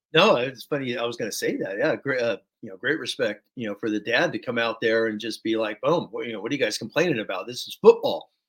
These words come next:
Who's to say it happens in the first quarter, the third quarter? Obviously, fans are gonna be like, "Well, we were up thirty-eight nothing. Well, then why is anyone playing? Why is Joe Alt playing, right? Joe Alt should have been sitting at halftime. You're up."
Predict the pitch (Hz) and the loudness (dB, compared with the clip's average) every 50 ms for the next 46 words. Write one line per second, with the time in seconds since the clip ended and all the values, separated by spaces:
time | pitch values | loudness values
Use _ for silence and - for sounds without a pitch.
0 | _ _ _ - 151 147 131 147 127 - 160 156 151 143 151 151 143 156 147 135 | _ _ _ 0 0 0 0 0 6 10 10 12 12 10 8 6 4 2 -2 -4
1 | 135 127 120 - 170 170 160 - - 165 165 160 156 139 131 - 185 185 170 151 | -4 -6 -4 0 2 2 2 4 4 6 6 6 4 2 -2 0 2 4 4 2
2 | - - 170 165 160 156 160 160 156 147 - _ _ _ _ _ _ _ _ _ | 2 2 4 4 6 6 6 4 2 0 -4 _ _ _ _ _ _ _ _ _
3 | 139 143 151 151 160 156 151 - 160 147 151 - 156 147 151 147 143 143 147 147 | 2 2 4 4 2 0 0 0 -2 -2 0 0 0 2 2 0 0 0 0 0
4 | 143 139 147 143 139 139 131 127 - 139 143 139 147 165 214 254 262 247 - - | 0 0 2 2 2 2 2 0 -2 -4 -2 0 0 0 0 0 -2 -2 -2 -2
5 | - - 226 214 196 202 196 196 202 202 - - 180 180 175 175 - 165 151 139 | -2 0 0 0 0 -2 -6 -8 -10 -10 -8 -4 -2 -2 -2 0 0 -2 -2 -2
6 | 123 113 - _ 143 147 143 143 147 143 131 117 113 139 165 180 165 185 208 208 | -4 -10 -8 _ -2 0 2 2 0 0 -2 0 2 4 4 4 4 2 2 4
7 | 180 156 135 131 - - 127 113 107 131 185 240 - - 254 233 214 240 247 233 | 4 4 2 2 0 -2 -2 -2 0 0 0 0 6 8 10 12 12 12 10 10
8 | - - 113 101 98 92 - _ - 110 135 175 226 - - _ _ _ _ _ | 6 -4 -8 -8 -10 -12 -18 _ -6 -2 -2 -2 -2 -4 -10 _ _ _ _ _
9 | - 160 160 202 220 220 - 160 147 135 147 147 143 - 170 165 156 156 151 156 | 2 4 6 4 4 2 0 -2 -2 -2 -2 -4 -2 -2 -4 -2 -2 -2 0 2
10 | 170 185 190 185 - 147 127 117 113 113 117 117 110 107 101 - | 2 2 2 0 -2 -4 -4 -4 -4 -4 -2 -2 -2 -2 -4 -8